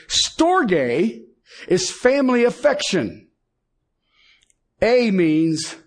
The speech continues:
without. Without family affection. I ain't seen that. Have you seen that? I haven't seen that.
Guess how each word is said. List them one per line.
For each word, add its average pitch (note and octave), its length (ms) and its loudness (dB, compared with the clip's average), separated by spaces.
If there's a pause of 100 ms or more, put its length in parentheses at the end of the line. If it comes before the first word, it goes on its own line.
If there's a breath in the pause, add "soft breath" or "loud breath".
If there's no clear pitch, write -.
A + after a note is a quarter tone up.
(380 soft breath)
without. D#3 720 -4 (1700)
Without E3+ 600 -2 (320)
family E3+ 720 -2 (120)
affection. - 720 -6 (1900)
I A#3 100 -4
ain't G3 80 -2
seen A#2 260 -4
that. F3 200 -2
Have D3 100 -6
you A#3+ 100 -2
seen C4 220 -4
that? C#4 260 -6 (140)
I C3 40 -6
haven't A#2 120 -8
seen - 180 -14
that. - 200 -20